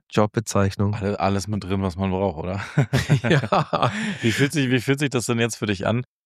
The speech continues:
Speaker 2: dass du ja jetzt eigentlich gar nicht mehr in dem Musikkontext unterwegs bist? Das habe ich richtig verstanden, dass du überwiegend auch immer den Kontext mit Musik auch hattest bei
Speaker 1: Mhm.
Speaker 2: deinen journalistischen, äh, Steps, die du da genommen hast.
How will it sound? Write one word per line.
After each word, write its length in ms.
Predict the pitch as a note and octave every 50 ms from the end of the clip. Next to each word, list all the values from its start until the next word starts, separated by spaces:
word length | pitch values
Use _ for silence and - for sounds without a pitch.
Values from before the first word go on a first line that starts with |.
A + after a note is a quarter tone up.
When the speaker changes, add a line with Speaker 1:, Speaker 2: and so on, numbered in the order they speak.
| _ _
Speaker 2:
dass 160 | - A2 -
du 100 | - A2+ A2
ja 120 | A2+ A2
jetzt 180 | G#2+ G#2+ G2 -
eigentlich 260 | F#2+ G#2 G#2+ G#2 F#2
gar 120 | - G2+
nicht 140 | G#2 A2 G2
mehr 80 | G2+ G2+
in 60 | G2
dem 100 | F#2+ F#2
Musikkontext 1040 | F2+ F2+ F2+ G#2 G2+ - A#2 A2+ - - B2 - G#2+ G2+ - A#2 A2+ G2 A2 G#2 -
unterwegs 300 | A#2 A2 A2 G#2 G#2+ G#2
bist? 20 | -
Das 100 | F2 E2+
habe 120 | A2+ A2+
ich 80 | G#2+ -
richtig 240 | A#2 G#2+ - G#2
verstanden, 420 | G2 G#2+ G2+ - - G#2 G2 F2+ F2
dass 140 | F#2 F2+ -
du 100 | - A2
überwiegend 500 | A2+ A2 A2 A2 G#2 G#2+ A2 A2+ G#2+ G#2+
auch 140 | G#2+ -
immer 200 | - A2 A2+ A2
den 180 | G#2 G#2+ G#2 G2+
Kontext 460 | F#2+ G2+ G#2+ G#2 - G#2+ G#2 - -
mit 180 | G#2+ G2 - -
Musik 360 | G2 G2 F2 F#2+ A2+ A#2 -
auch 160 | B2 B2 G#2
hattest 300 | A2+ B2 A#2 B2 A2 -
bei 80 | - A#2+
Speaker 1:
Mhm. 20 |
Speaker 2:
deinen 200 | A#2 A#2 C#3+ F#3
journalistischen, 840 | G3+ A2+ A2 A2+ A2 A2+ A2+ - - A#2 - - A#2 A2+ A#2 A2+ A2+
äh, 180 | A2+ A2+ A2 G#2+
Steps, 300 | - - A#2 A2+ - -
die 80 | - A#2
du 100 | G#2 G#2+
da 140 | G#2 A2 G#2+
genommen 260 | G#2+ G#2+ G#2+ G#2+ A2
hast. 140 | A2+ A2